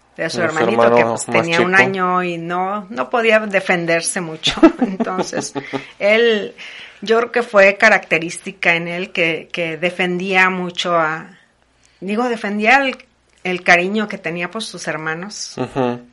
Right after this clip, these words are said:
Speaker 1: Siempre, siempre fue así.
Speaker 2: Ahorita que, que, ah,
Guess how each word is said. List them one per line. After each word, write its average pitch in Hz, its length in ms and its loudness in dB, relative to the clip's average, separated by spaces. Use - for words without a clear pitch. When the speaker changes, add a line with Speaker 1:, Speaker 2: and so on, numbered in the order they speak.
Speaker 1:
Siempre, 180 640 -10
siempre 180 420 -6
fue 170 160 -6
así. 165 280 -10
Speaker 2:
Ahorita 127 300 0
que, 123 400 2
que, 120 280 -8
ah, 131 80 -2